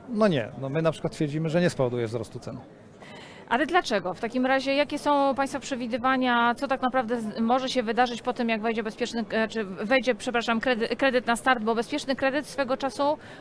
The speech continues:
Speaker 2: no, y, gdy wchodził, no to bo-, pojawiły się też takie obawy, że będzie wzrost cen i faktycznie wzrost cen nastąpił.
Speaker 1: No właśnie, cofnijmy się do bezpiecznego kredytu dwa procent, bo je-, je-, w momencie, w którym on był zapowiadany, czyli to jeszcze była końcówka dwudziestego trzeciego roku,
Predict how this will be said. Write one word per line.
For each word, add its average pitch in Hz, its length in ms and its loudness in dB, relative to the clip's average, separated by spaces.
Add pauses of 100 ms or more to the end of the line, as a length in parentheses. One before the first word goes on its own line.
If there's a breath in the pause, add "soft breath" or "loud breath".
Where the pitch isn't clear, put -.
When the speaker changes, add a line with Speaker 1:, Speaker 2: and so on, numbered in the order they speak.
Speaker 2:
no, 254 400 6
y, 233 240 2
gdy 220 160 -2
wchodził, 247 520 2 (600 loud breath)
no 240 120 2
to 190 300 4
bo-, 226 340 2
pojawiły 277 460 2
się 269 120 -2
też 269 140 -2
takie 254 240 0
obawy, 233 300 4
że 240 120 0
będzie 233 260 0
wzrost 226 320 -4
cen 285 320 2
i 240 80 -4
faktycznie 262 520 0
wzrost 247 260 -4
cen 262 120 0
nastąpił. 185 540 -4 (760 loud breath)
Speaker 1:
No 170 80 4
właśnie, 185 220 8
cofnijmy 214 360 4
się 202 120 4
do 165 60 2
bezpiecznego 180 480 2
kredytu 160 260 0
dwa 147 220 2
procent, 120 340 -2
bo 117 120 -4
je-, 127 220 0
je-, 143 160 0
w 113 80 -8
momencie, 185 340 0
w - 60 -8
którym 151 220 2 (460 loud breath)
on 180 220 6
był 139 300 2
zapowiadany, 160 800 6
czyli 123 220 -6
to 131 80 -2
jeszcze 127 280 -2
była 127 200 2
końcówka 151 420 0
dwudziestego 139 460 -2
trzeciego 147 400 0
roku, 143 380 0